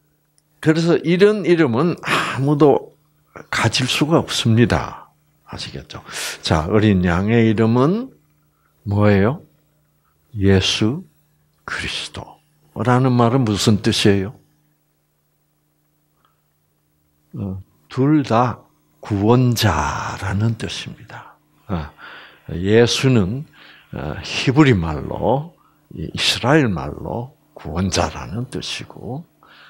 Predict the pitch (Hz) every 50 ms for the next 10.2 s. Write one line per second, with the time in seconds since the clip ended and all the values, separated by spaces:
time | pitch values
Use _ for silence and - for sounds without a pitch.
0 | _ _ - - 76 73 - - - - - 90 - 95 87 82 95 - - -
1 | 120 120 - - - - 139 110 92 80 80 82 101 127 151 175 220 - _ _
2 | _ _ _ _ - - - - - _ - - 107 98 - - 98 98 110 120
3 | 117 113 117 110 98 104 101 104 110 110 107 90 80 85 85 - 117 127 139 131
4 | 117 156 202 240 - _ _ _ _ - 101 95 90 95 95 - - 98 110 110
5 | 104 101 98 85 78 73 - 50 - - 85 98 127 156 208 - - _ _ -
6 | - - - - _ - 95 - - 127 127 117 107 80 71 - - - - _
7 | - - - 101 120 143 156 156 123 - - 120 101 92 85 82 82 80 104 120
8 | 147 185 - - _ _ _ _ _ _ _ _ - - - 50 - - - _
9 | _ _ _ _ _ _ - - _ _ - 92 90 - - - 107 95 85 95
10 | 123 156 185